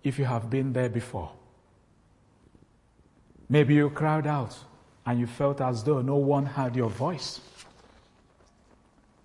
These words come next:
The storm was coming in and you needed some help. "Lord, I feel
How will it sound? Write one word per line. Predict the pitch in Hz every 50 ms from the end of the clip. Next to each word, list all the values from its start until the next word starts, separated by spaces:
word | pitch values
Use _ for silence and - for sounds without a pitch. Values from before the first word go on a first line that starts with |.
| _ _ _
The | 117 143
storm | 139 - - - 160 151 156 147
was | 143 147 143 -
coming | - - 156 151 160 156
in | 151 151 151 131 95 82 - - - - - _ _ - _ _ _ _ _ _ _ _ _ _ _ _ - _
and | 135 143 131
you | 131 127
needed | 135 151 139 151 147
some | 147 - - 143 143
help. | 123 104 147 160 143 120 - - - - - _ _ _ _ _ _ _ _ _ _ _ _ _ _ _ _ _ _ _ _ _ _ _ _ _ _ _ _
"Lord, | - 131 147 151 165 165 165 165
I | - 165 175 180
feel | 170 - 190 170